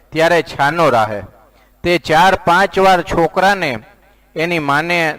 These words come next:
ધાવતા લેવા માંડ્યો, પણ એ છોકરો તો ધાવે ત્યારે જ છાનો રહે, નહીં તો રોવા માંડે. અને તે કણબીનું ઘર મહારાજ હતા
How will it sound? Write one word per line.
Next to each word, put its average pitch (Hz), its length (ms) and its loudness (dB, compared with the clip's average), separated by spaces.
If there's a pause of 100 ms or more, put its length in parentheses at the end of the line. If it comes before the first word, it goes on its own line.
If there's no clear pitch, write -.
ધાવતા 156 380 2
લેવા 151 320 2
માંડ્યો, 160 520 0
પણ 147 340 -4
એ 160 80 -2
છોકરો 170 520 0
તો 175 140 0
ધાવે 151 400 2
ત્યારે 160 400 -2
જ - 20 -8
છાનો 160 480 -4
રહે, 143 360 0 (460)
નહીં 160 300 -4
તો 190 120 2
રોવા 156 320 4
માંડે. 110 400 -6 (960)
અને 175 220 -2
તે 180 220 -2
કણબીનું 170 640 0
ઘર 170 340 2 (380)
મહારાજ 143 600 0
હતા 165 440 2